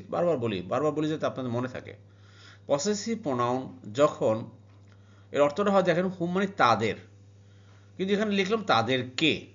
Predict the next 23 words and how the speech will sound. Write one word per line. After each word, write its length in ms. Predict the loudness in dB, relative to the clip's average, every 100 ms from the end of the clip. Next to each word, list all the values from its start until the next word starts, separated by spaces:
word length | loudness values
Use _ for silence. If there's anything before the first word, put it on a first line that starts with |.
| -20 -20 -20 -2
কারণটা, 340 | 0 0 -2 -4 -6 -20 -20 -20 -20 -20 -20 -20 -20 -20 -20 -16
ভার্বের 460 | -4 2 4 6 2
সাথে 300 | 4 0 0
যখনই 300 | -2 -4 -6
পসেসিভ 380 | -6 -8 -10 -12
প্রোনাউন 260 | -10 -8 -8 -10
আসে, 280 | -10 -6 -6 -6 -20 -20 -20 -20 -14 0
তখন 380 | 0 2 0 -2 -14 -20 -20 -20 -14
আমার 400 | -2 2 4 4
না 140 | 4 2
হয় 140 | 2 2 0
আমাকে 300 | -2 -2 -4 -8
হয়, 160 | -10 -12 -20 -20 -20 -20 -20 -8
আমাদের 400 | -2 2 2 2
না 160 | 2 2
হয় 140 | 2 0
আমাদেরকে 640 | 0 0 2 2 2 -2
হয়, 220 | -6 -8 -12 -20 -20 -20 -20 -20 -14 -2
তোমার 280 | 0 4 4
না 120 | 2 2
হয় 140 | 0 -2 -2
তোমাকে 420 | 0 2 0 -2
হয়, 220 | -4 -10